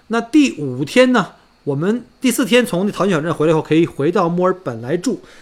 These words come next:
但是我建议呢，就不要住在市区了。因为呢，从淘金小镇回来以后呢，我一般会建议客人住在这个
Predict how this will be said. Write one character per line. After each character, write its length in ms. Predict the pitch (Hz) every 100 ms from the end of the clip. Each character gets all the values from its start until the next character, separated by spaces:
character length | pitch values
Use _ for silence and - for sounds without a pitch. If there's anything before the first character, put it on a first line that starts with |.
| -
但 180 | 254 233
是 60 | 233
我 200 | 143 135
建 320 | - 214 202
议 80 | 175
呢， 60 |
就 140 | 160 160
不 240 | - 139
要 160 | 175 165
住 100 | 165
在 120 | 151
市 180 | - 147
区 300 | - 196 165
了。 160 | 117 - - _ _ - _ _ _ _ _
因 140 | 208 220
为 180 | 190 202
呢， 180 | 208 - - -
从 160 | 175
淘 180 | - 151
金 100 | 185
小 140 | 151 135
镇 100 | 151
回 160 | 139
来 80 | 160
以 60 | 135
后 140 | 151
呢， 80 | 143
我 180 | 120 135
一 80 |
般 200 | 151 170
会 140 | 160 156
建 400 | - 220 151 143
议 80 | 135
客 280 | - 170
人 200 | 127 123
住 140 | 139 160
在 240 | 147 127
这 140 | 123 127
个 300 | 123 110